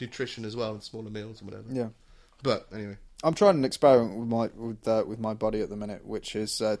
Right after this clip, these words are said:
Speaker 2: taking, uh, vitamin tablets that went out of date three years ago.
Speaker 1: Oh, yeah.
Speaker 2: Because I don't believe that vitamins can go off.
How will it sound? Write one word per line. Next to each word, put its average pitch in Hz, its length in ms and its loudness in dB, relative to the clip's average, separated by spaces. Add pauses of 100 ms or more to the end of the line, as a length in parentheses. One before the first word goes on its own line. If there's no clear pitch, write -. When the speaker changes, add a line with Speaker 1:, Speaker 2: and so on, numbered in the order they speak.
Speaker 2:
taking, 110 500 -4 (460)
uh, 107 180 2
vitamin 113 480 2
tablets 107 560 -6
that - 140 -6
went 110 380 -4
out 110 360 -6
of 113 160 -16
date 107 300 -2 (200)
three - 300 -4
years 117 300 0
ago. 104 260 -6 (140)
Speaker 1:
Oh, 320 240 -4
yeah. 110 100 -6
Speaker 2:
Because 127 400 0
I 156 220 6
don't 131 300 6
believe 117 480 2
that - 100 -10
vitamins 110 580 0
can 113 180 -6
go 113 220 2
off. - 340 0